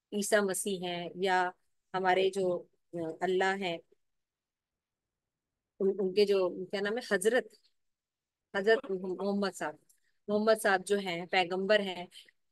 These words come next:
मतलब उस, उस तरह से आप हैं कि आपको भगवान ने प्रेरणा दी और आप सब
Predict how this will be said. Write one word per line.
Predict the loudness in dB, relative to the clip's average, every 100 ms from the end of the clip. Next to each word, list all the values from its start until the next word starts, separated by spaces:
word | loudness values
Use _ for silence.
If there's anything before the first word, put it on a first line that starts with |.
| -2
मतलब | 4 4 4
उस, | 0 0 -2 -2
उस | 0 2 8
तरह | 10 10
से | 8 2 2 _ 4
आप | 6 6
हैं | 2 0 -2 _ _ _ _ _ _ _
कि | 4
आपको | 4 4
भगवान | 2 2 4 4
ने | 2
प्रेरणा | 2 2 4 2
दी | 2 0 -2
और | -2 -2
आप | -2
सब | -2